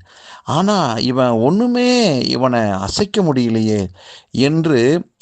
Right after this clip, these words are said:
கர்த்தர் நமக்கு கொடுத்த பாதுகாப்பை இவர்கள் காண்பார்களாம்.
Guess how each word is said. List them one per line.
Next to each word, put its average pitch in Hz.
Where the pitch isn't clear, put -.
கர்த்தர் 175
நமக்கு 131
கொடுத்த 151
பாதுகாப்பை 123
இவர்கள் 156
காண்பார்களாம். 98